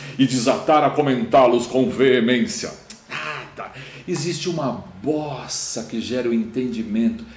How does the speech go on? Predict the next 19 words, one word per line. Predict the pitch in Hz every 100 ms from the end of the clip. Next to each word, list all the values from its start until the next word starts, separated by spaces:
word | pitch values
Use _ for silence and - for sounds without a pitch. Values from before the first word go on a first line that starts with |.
| -
e | 151
principalmente | 143 - 175 - 175 131 131 147 143
o | 139
envolvimento | 135 104 131 147 123 117 113 139 -
da | 113
audiência. | 113 110 98 95 95 - - - -
Existe | 170 170 196 190
um | 170
swingado, | - - 202 175 123 123 147 139 120
um | 147
compasso | 143 160 131 104 147 151 - 131
que | 139
coloca | 139 151 147 131 - -
todos | 190 190 139
da | 143
plateia | 123 113 151 139 - - -
na | 170 165
mesma | 147 170 165 151 156
harmonia. | 151 131 104 95